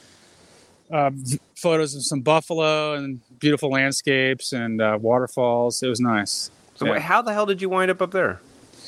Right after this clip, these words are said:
Speaker 1: Well, I, uh, moved to San Diego after Los Angeles,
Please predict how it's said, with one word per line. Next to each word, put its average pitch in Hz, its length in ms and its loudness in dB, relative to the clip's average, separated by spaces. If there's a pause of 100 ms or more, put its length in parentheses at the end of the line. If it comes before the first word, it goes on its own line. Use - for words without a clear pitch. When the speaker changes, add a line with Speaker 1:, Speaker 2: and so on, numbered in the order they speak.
(400)
Speaker 1:
Well, 208 560 0
I, 170 380 2
uh, 156 480 0
moved 175 180 -2
to 170 60 -8
San 185 240 0
Diego 175 260 2
after 170 240 0
Los 160 240 0
Angeles, 156 640 0